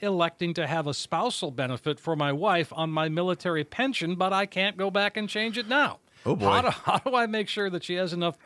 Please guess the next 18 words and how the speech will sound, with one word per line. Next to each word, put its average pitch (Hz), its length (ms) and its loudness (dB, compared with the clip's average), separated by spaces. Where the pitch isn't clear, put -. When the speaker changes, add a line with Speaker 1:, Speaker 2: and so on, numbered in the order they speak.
Speaker 1:
remaining 175 580 2
assets 156 500 -2
to - 80 -4
live 175 320 2
on, 139 160 2
assuming 170 420 0
that 143 140 0
I 160 140 0
die 151 240 2
first? 180 460 0
Boy, 202 160 2
that 196 160 4
had 175 160 -2
to 151 40 -8
be 160 140 -4
an 151 80 -2
uncomfortable 143 540 -4
Thanksgiving 123 560 -8